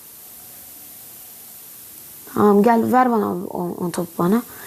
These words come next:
Şekil bir gol atmaya hazır mısınız? Tamam çok güzel.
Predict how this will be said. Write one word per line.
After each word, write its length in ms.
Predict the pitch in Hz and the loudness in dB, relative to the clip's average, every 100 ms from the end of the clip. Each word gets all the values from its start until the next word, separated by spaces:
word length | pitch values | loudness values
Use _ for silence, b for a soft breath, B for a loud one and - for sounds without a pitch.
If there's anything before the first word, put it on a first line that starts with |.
| B B | B B
Şekil 400 | - 254 311 277 | 2 6 8 6
bir 60 | 277 | 6
gol 180 | 269 | 6
atmaya 340 | 269 269 262 262 | 4 2 2 2
hazır 200 | 254 294 | 2 2
mısınız? 580 | 202 - 165 175 - - - - - - - - - - - - - - - - - - - - - - | 0 -2 -4 -4 -6 -8 -18 -20 -20 -20 -20 -20 -20 -20 -20 -20 -20 -20 -20 -20 -20 -20 -20 -20 -20 -8
Tamam 220 | 220 190 | 0 0
çok 200 | 214 - | 0 -2
güzel. 240 | 170 170 | -2 -2